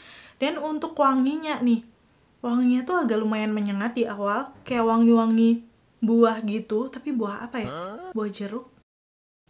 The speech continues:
Atau buah, buah apa? Pokoknya enak sih menurut aku wanginya. Jadi walaupun agak strong, di aku sendiri sih aku nggak terlalu terganggu ya. Dan sekarang yang akan aku swatch ini shade-nya kosong delapan, tadi namanya Flower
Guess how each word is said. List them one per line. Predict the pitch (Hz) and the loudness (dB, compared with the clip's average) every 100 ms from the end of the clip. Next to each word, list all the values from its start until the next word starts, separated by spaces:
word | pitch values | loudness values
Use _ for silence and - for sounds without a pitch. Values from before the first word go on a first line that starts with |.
| - | -12
Atau | 240 - 247 214 | -12 -8 -6 -4
buah, | 226 226 226 226 - | -4 -4 -6 -10 -6
buah | 226 226 220 | -4 -4 -6
apa? | 254 277 311 | -8 -4 -4
Pokoknya | 240 233 240 320 330 | -2 0 0 -2 -6
enak | - 254 302 320 | -4 -2 -4 -4
sih | - 339 | -4 -2
menurut | 320 302 285 | 2 2 4
aku | 254 262 330 | 2 2 6
wanginya. | 320 269 269 254 269 302 | 6 6 4 2 0 0
Jadi | 254 254 | 0 2
walaupun | 285 247 262 247 | 0 0 -2 -2
agak | 240 214 214 | -2 -2 -6
strong, | - 254 277 294 | -2 2 2 2
di | 240 | 0
aku | 214 214 | -2 -6
sendiri | 226 208 226 | -4 -2 -2
sih | 233 | -4
aku | 285 302 | -6 -4
nggak | 254 208 | -4 -2
terlalu | 208 196 208 240 | -4 -2 0 0
terganggu | 233 214 202 202 226 262 | 0 -2 0 0 0 0
ya. | 247 185 180 247 - _ | -2 -2 -4 -4 -8 _
Dan | - 349 | -6 -6
sekarang | 349 370 392 | -2 -2 0
yang | 349 | 0
akan | 339 320 | 0 -2
aku | 320 311 | -2 -4
swatch | 311 320 330 330 | 0 0 0 -6
ini | 339 | -8
shade-nya | 339 311 302 320 | -6 -4 -4 -4
kosong | 302 302 302 | -2 -2 -2
delapan, | 262 240 277 294 | -2 -2 -2 -2
tadi | 269 | -4
namanya | 311 277 262 254 302 | -4 -2 -2 -2 -4
Flower | 311 277 269 262 | -2 0 2 0